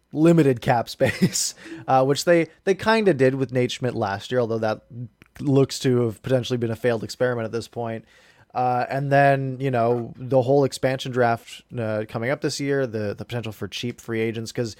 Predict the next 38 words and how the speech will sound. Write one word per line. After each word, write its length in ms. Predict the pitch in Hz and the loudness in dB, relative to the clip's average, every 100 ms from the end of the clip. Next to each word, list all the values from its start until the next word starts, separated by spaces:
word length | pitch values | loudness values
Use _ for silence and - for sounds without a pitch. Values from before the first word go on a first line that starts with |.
| - - _ - | -20 -20 _ -4
you're 120 | 143 | 0
gonna 160 | 139 185 | 4 6
have 200 | 196 185 | 6 4
to 80 | 180 | 2
replace 420 | 156 - 165 156 | 0 4 2 2
those 200 | - 143 | 0 2
guys, 600 | 120 131 127 120 110 - - | 4 4 6 2 -2 -10 -12
you 140 | 120 | -10
know, 160 | 110 117 | -6 -4
whether 280 | 117 120 123 | -2 0 0
it's 120 | 113 | -2
this 240 | 139 131 | -4 -4
year 160 | 127 127 | -2 0
or 160 | 117 107 | 0 -2
next 300 | 117 - 117 | -6 -6 -8
year, 140 | 113 | -4
right? 260 | 113 135 127 - _ - | -2 -2 -4 -14 _ 0
Are 140 | 139 | 2
you 160 | 147 143 | 2 0
bringing 460 | 127 135 135 131 113 | 2 0 0 -4 0
back 400 | 123 127 - - _ _ | 0 0 -4 -18 _ _
Matthew 480 | 120 117 117 - 117 | -10 -8 -8 -6 -8
Highmore? 580 | 107 110 107 104 101 98 | -6 -6 -6 -6 -6 -6
Are 100 | 113 | -6
you 100 | 123 | -4
bringing 280 | 117 127 127 | -4 -6 -4
back 360 | 123 120 - - | -2 -4 -8 -20
Travis 560 | - - 117 117 113 | -12 -6 -6 -6 -10
Boyd, 500 | 107 95 113 107 98 | -12 -6 -4 -4 -6
Jimmy 320 | 90 120 117 104 | -6 -6 -4 -6
Vesey, 420 | 107 101 - 107 | -8 -8 -10 -8
right? 260 | 110 135 135 | -2 -2 0
Like, 140 | 131 | -2
these 180 | 165 170 | -2 0
are 60 | 120 | 0
some 180 | 185 | 0
names 280 | 151 156 151 | 2 2 2
that 240 | 139 135 | 4 4